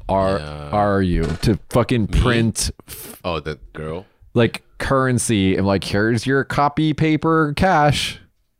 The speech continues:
Speaker 2: Yeah, it's really stupid.
Speaker 1: Especially since, like, yen is, like, plasticky cloth. You know what I mean? It's not like
Speaker 2: Yeah, yeah. It's like, um, you know,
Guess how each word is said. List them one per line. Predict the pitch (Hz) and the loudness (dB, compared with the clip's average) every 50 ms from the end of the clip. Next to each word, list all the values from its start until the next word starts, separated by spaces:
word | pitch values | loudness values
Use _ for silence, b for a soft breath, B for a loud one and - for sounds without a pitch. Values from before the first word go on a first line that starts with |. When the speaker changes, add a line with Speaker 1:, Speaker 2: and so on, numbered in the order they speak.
| _ _ _ _ | _ _ _ _
Speaker 2:
Yeah, | 82 76 73 73 73 73 73 | -16 -14 -12 -12 -12 -12 -14
it's | 71 - - - _ _ | -16 -18 -20 -20 _ _
really | 78 78 73 69 | -16 -16 -16 -14
stupid. | - - - - - - - _ _ _ _ _ _ _ _ _ _ _ _ _ | -12 -10 -8 -8 -8 -10 -12 _ _ _ _ _ _ _ _ _ _ _ _ _
Speaker 1:
Especially | 143 - - 226 - 269 247 | 0 0 2 2 2 2 2
since, | - 240 214 175 175 | 2 2 2 2 2
like, | 151 120 92 - - _ _ - | 2 0 0 -4 -12 _ _ -6
yen | 110 90 90 107 127 143 156 135 113 107 | -4 -2 2 4 4 4 4 4 2 2
is, | - 101 90 - | 2 0 2 2
like, | 101 92 87 - - - - - _ _ | 2 0 0 -2 -10 -16 -18 -20 _ _
plasticky | - - - - 98 101 110 - - - 127 - - 113 107 - | -14 -8 -2 0 0 2 2 0 -2 -4 -6 -6 -4 -6 -6 -4
cloth. | - - - - 90 98 101 87 65 62 - - | -6 -10 -6 -2 0 0 2 2 0 -2 -4 -2
You | 107 107 | 0 0
know | 110 113 | 2 2
what | |
I | 113 | 2
mean? | 113 101 92 | 2 2 0
It's | 87 - - | 0 0 0
not | 104 104 104 - 104 | 0 0 0 0 2
like | 104 101 98 95 92 - - | 2 4 4 2 0 -2 -4
Speaker 2:
Yeah, | 107 101 98 90 80 | -4 -4 -4 -4 -6
yeah. | 73 67 - _ _ _ _ _ _ _ _ _ _ _ _ _ _ _ _ _ _ | -6 -10 -14 _ _ _ _ _ _ _ _ _ _ _ _ _ _ _ _ _ _
It's | _ - - | _ -8 -6
like, | 107 98 92 90 - | -4 -4 -4 -6 -6
um, | - 82 80 76 73 71 69 67 65 67 65 65 _ _ _ _ _ _ _ _ _ _ _ _ _ _ _ _ _ _ _ | -8 -6 -6 -6 -8 -10 -14 -16 -20 -20 -20 -20 _ _ _ _ _ _ _ _ _ _ _ _ _ _ _ _ _ _ _
you | 92 87 | -10 -8
know, | 71 58 58 58 | -8 -8 -12 -14